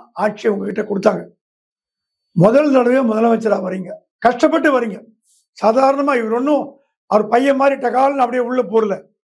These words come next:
ஐம்பது வருஷமா கட்சிக்கு உடைச்சி ஜெயிலுக்கு போயிட்டு கலைஞரே அவர் வந்து யோசிச்சு யோசிச்சு தான்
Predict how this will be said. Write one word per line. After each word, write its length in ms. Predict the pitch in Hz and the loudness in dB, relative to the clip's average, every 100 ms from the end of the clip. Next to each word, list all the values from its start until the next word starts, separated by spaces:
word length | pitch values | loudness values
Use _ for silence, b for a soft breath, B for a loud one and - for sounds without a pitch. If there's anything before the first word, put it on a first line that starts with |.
| _ _ _ _ _ | _ _ _ _ _
ஐம்பது 560 | 175 226 269 294 254 | 0 2 2 2 2
வருஷமா 320 | 247 269 269 277 | 0 0 0 0
கட்சிக்கு 480 | 208 - - 214 | -6 -8 -10 -4
உடைச்சி 680 | 220 175 220 262 - 277 302 - _ _ _ _ 131 | -2 0 0 -2 -4 -4 -4 -10 _ _ _ _ 2
ஜெயிலுக்கு 400 | 196 269 269 196 | 2 4 -2 -2
போயிட்டு 640 | 220 220 220 302 - - _ _ _ - | -2 -2 0 0 -2 -8 _ _ _ -2
கலைஞரே 540 | 196 254 285 285 285 339 | 2 2 4 4 4 4
அவர் 300 | 302 262 247 | 2 2 -2
வந்து 200 | 277 233 | -4 0
யோசிச்சு 360 | 226 269 - | 0 0 -4
யோசிச்சு 300 | 269 277 277 | -2 -2 0
தான் 340 | 294 320 - | 0 0 -4